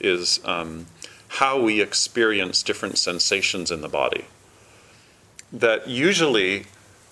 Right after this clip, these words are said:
when our eyes are closed, we have this language where we say to ourself, oh, ourselves,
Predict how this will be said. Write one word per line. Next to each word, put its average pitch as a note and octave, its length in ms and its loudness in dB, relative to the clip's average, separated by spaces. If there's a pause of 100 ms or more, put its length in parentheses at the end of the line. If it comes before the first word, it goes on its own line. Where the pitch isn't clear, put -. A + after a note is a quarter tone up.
when A#2+ 240 2
our G#2+ 160 4
eyes A#2+ 300 2
are A#2 60 4
closed, F2 720 0
we G#2+ 100 -2
have A#2 220 0
this A2 200 4
language G#2 720 0
where F#2 140 4
we F2+ 120 0
say A2+ 260 0
to G2 140 2
ourself, - 1120 -4
oh, A2 400 2 (640)
ourselves, F2+ 500 2